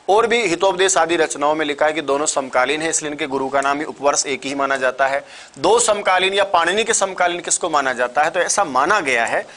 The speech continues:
कि पाणिनि और कात्यायन दोनों सहपाठी हुआ करते थे और एक ही गुरु से पढ़े हुए, इसलिए इनके गुरु का नाम वर्षाचार्य, वर्ष या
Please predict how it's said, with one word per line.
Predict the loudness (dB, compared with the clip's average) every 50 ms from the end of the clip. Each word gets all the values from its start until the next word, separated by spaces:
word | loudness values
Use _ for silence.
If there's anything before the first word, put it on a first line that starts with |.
| -20 -20 -18 -12 -10
कि | -10
पाणिनि | -6 0 0 2 2 2 2 2 2
और | 2 2
कात्यायन | 2 2 2 2 2 0 0 2
दोनों | 2 2 2 2
सहपाठी | 2 0 0 0 2 2 0 0 0 -2
हुआ | 0 2 2 2
करते | 2 2 -2 0 0 -2 -2
थे | 2 2 0 0 0 -6 -12 -20 -20 -8 -2 0
और | 2 2
एक | 2 0 0 0 0
ही | 0 0
गुरु | 0 0 0 0 0
से | 0 -2 -2
पढ़े | 0 0 0 2 2
हुए, | 0 2 0
इसलिए | 0 0 -2 -4 -6
इनके | -4 -4 -6
गुरु | -4 -4 -4 -4 0
का | 0 0 2
नाम | 2 2 2 2
वर्षाचार्य, | 2 2 2 2 0 0 2 2 2 2 2 0 -2
वर्ष | 0 0 0 0 0 -2
या | 0 0 0 0